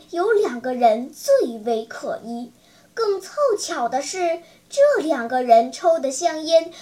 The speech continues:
都和在大门口拾到的烟头是同一牌子。而在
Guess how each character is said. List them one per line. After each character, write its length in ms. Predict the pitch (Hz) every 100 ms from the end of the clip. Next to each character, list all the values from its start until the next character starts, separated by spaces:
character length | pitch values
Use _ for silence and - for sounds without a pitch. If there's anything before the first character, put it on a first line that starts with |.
| -
都 240 | 381 381 381
和 340 | - 277 277
在 380 | 349 453 403 359
大 380 | - 466 415 349
门 260 | 302 330
口 400 | 403 381 277 262
拾 460 | 269 - 233 226 262
到 280 | - 554 359
的 80 | 269
烟 360 | 247 285 294
头 340 | - 226 226 233 - -
是 420 | - 381 349 330
同 500 | 330 - 214 226 302
一 220 | 523 415
牌 380 | - 240 185 196
子。 260 | 220 220 - _ _ _ _ - -
而 240 | 339
在 60 | 453